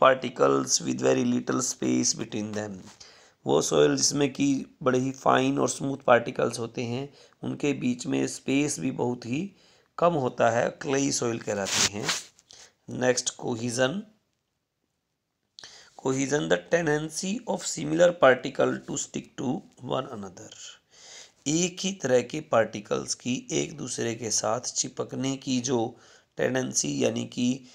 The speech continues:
अक्षमता होती है, उसको कोहेजन कहला, कहा जाता है। जैसे क्लेई सॉइल है, वो, उसको हम किसी, कोई भी शेप दे देते हैं क्योंकि उसका कोहेजन लेवल बहुत अच्छा होता है, उसके पार्टिकल एक दूसरे से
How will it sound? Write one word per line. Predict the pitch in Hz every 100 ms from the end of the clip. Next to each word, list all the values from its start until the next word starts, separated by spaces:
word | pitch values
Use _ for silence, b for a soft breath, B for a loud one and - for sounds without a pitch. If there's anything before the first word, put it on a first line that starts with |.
| B _
अक्षमता | 135 - 127 123 147 151
होती | 127 110 120 104
है, | 107 147
उसको | - - 143
कोहेजन | - 117 107 107 127
कहला, | 139 98 92
कहा | - _ 107 95
जाता | 95 90 - 98
है। | 92 95 B B B
जैसे | 127 120 151
क्लेई | - 131 127
सॉइल | 127 131 131 123
है, | 131
वो, | 123 123 127 B B -
उसको | 120 - 127
हम | 120
किसी, | 123 - -
कोई | - 131 120
भी | 123 123
शेप | - 147
दे | - 117
देते | 107 127
हैं | 131
क्योंकि | 131 131
उसका | - -
कोहेजन | - 131 131 139 135
लेवल | 120 123
बहुत | 117 120
अच्छा | 117 - 117
होता | 104 113 -
है, | - - B B B
उसके | - -
पार्टिकल | - 127 123 - 127
एक | 127
दूसरे | 147 147 143 131
से | 151 196